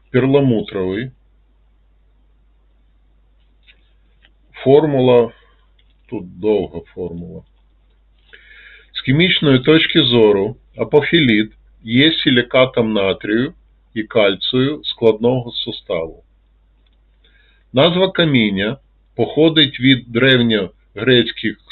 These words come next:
слів аро, що в перекладі після, і, е, фолон.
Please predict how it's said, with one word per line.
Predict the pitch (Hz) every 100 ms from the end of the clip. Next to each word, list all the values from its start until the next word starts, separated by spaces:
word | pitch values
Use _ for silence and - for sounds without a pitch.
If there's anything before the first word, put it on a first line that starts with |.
| -
слів | 113 110 131 - _ _ _ _ _ _ _ _ _ _
аро, | 127 110 104 107 123 156 _ _ _ _ _ _ _
що | - - 113 107 104
в | 101 -
перекладі | 113 110 104 104 92 95
після, | - 104 92 - 95 92 _ _ _ _ _ _ -
і, | 127 160 151 143 - _ _ _ -
е, | 107 107 107 107 107 107 101 104 104 101 95 _ -
фолон. | 139 143 135 104 90